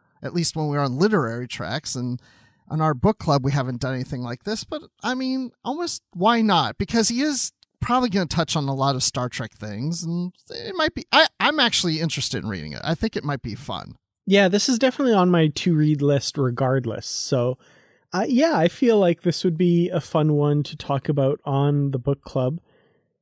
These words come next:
Speaker 2: I don't know. Let's put it to the listeners out there. Do you think we should talk about this on the Positively Trek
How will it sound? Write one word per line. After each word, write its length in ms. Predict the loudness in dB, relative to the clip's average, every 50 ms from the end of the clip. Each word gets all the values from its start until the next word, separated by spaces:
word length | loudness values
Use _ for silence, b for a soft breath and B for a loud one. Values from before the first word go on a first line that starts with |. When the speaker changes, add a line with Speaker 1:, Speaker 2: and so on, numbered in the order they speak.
| _ _
Speaker 2:
I 80 | 0 2
don't 140 | 4 4
know. 160 | 6 6 6 6
Let's 240 | 4 4 2 2
put 160 | 0 2 2 2
it 160 | 2 0 -2
to 320 | 0 2 4 4 4 4
the 80 | 4 4
listeners 480 | 2 2 0 0 0 2 2 4 4
out 180 | 2 2 2 2
there. 300 | 4 4 6 6 6 4
Do 160 | 4 2 2
you 100 | 2 2
think 260 | 2 2 -2 0 2
we 80 | 2 2
should 360 | 2 4 2 2 2 0 0
talk 260 | 0 0 0 0 0
about 240 | 0 2 2 2 4
this 240 | 2 2 2 0 -4 0
on 160 | 2 4 4
the 80 | 4 4
Positively 500 | 2 2 0 0 -2 -6 -6 -2 -2 -2
Trek 220 | 0 0 -2 -4